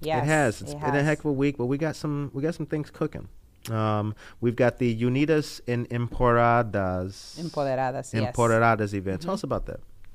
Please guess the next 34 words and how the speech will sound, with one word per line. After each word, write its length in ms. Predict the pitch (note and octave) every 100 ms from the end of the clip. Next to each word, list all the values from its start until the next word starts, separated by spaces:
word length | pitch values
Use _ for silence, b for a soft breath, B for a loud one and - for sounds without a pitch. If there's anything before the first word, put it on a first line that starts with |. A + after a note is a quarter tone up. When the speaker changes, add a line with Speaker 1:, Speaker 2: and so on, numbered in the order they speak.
| B B B G#3
Speaker 1:
Um, 480 | G#3 F#3+ F3+ F3 E3+
well, 380 | F3+ F#3+ G#3 -
it's 260 | - F#3 -
coming 360 | - G3 G#3
up. 200 | F#3 E3+
It's 200 | E3 -
not 180 | F#3+ E3+
gonna 140 | F#3 F3
be 160 | E3+
until 340 | D#3 - D#3+ -
April, 460 | D#3+ D#3 G3 C#4 - -
Speaker 2:
Okay. 180 | G2+ G#2+
Speaker 1:
I 40 |
believe. 340 | F#3 F#3 F#3 F#3
And, 280 | - E3+ D3+
um, 400 | D3+ D3+ C#3+ D3 b b b
they're 140 | F3+ F3
coming 320 | A3 F#3 F3+
to 120 | -
promote, 500 | E3 E3+ D#3+ D#3+ D3+ b b b -
uh, 320 | D#3 D#3 D#3
the 180 | D3 D#3
event. 460 | B2+ D3 D3 G3 -
Usually 460 | G3+ G#3+ - A#3 A3
they 120 | F#3
have 260 | F3+ E3 C#3+
different 400 | D3+ - D3 -
presenters, 840 | - - C4+ C4 C4+ C4 C4 - -
um, 720 | F#3+ F3 E3+ E3 D#3+ D#3 D#3 b b b b b
focus 460 | - F#3 - F3 D#3
on, 420 | E3 D#3 D#3 D3+
uh, 300 | D3+ D3+ C3+
women 460 | - D#3 D3+ C#3+ D3
empowerment, 800 | - G#3+ G3 F#3+ G3 F#3+ F#3+